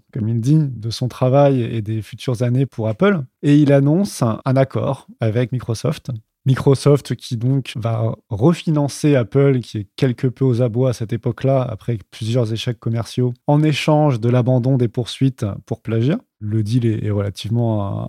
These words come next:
important. Euh, Microsoft investit cent cinquante millions de dollars dans Apple sans exiger aucun droit de vote, ce qui est plutôt, euh, confortable pour Steve Jobs qui reprenait la main à ce moment-là. Et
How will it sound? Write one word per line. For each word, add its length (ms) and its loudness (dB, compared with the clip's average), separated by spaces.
important. 920 2
Euh, 80 0
Microsoft 580 -4
investit 360 -6
cent 160 -6
cinquante 460 -6
millions 500 -2
de 60 0
dollars 600 2
dans 200 -4
Apple 580 0
sans 400 -2
exiger 460 0
aucun 240 -2
droit 160 2
de 80 -2
vote, 280 -6
ce 60 -20
qui 100 -4
est 40 -4
plutôt, 480 -4
euh, 200 -4
confortable 640 0
pour 160 -6
Steve 220 -2
Jobs 180 4
qui 220 -6
reprenait 400 2
la 100 4
main 160 4
à 60 0
ce 100 -12
moment-là. 300 0
Et 400 6